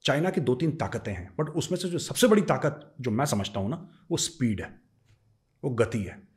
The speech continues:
चाइना के स्पीड बहुत तेज है कोई भी चीज execute करने की। अब हमारी भी स्पीड पहले से बहुत तेज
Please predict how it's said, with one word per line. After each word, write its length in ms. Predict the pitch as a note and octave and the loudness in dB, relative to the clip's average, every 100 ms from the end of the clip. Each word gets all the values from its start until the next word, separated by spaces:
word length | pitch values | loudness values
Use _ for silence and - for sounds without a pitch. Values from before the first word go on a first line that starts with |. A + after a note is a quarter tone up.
| _ _ - | _ _ -4
चाइना 300 | - C3+ G#3 | 2 4 4
के 120 | G#3+ | 2
स्पीड 720 | E3 - - - D#3 F#3+ A#3+ | 2 0 -4 -6 2 6 6
बहुत 320 | G3+ B2 C#3 - | 6 4 0 2
तेज 200 | B2 G#2+ | 2 2
है 60 | A#2+ | 0
कोई 180 | A2+ | 0
भी 100 | G#2+ | -2
चीज 200 | G#2 G#2+ | -4 -6
execute 380 | F#2+ F2 F#2+ F#2+ | -6 -8 -12 -14
करने 260 | - G#2 G#2 | -14 -18 -18
की। 220 | - _ _ _ _ _ _ _ _ _ _ _ _ - | -20 _ _ _ _ _ _ _ _ _ _ _ _ -10
अब 80 | C3+ - | -8 -2
हमारी 260 | G#2+ C3 | 0 2
भी 100 | E3+ | 2
स्पीड 380 | E3 - D#3+ D#3+ | 0 0 -2 0
पहले 180 | C3 A#2+ | 0 0
से 120 | - | 0
बहुत 320 | A2 A2+ - - | -2 -4 -6 0
तेज 400 | A#2+ B2 - | 2 2 -2